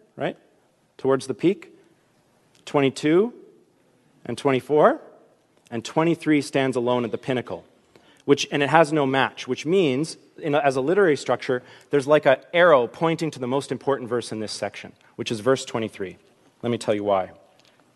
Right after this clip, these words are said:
In ancient times, it was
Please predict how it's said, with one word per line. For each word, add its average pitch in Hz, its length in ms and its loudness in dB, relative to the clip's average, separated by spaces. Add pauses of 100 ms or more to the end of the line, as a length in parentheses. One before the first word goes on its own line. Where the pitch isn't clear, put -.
(580)
In 147 140 2
ancient 190 340 4
times, 160 640 2 (480)
it 151 60 2
was 147 200 4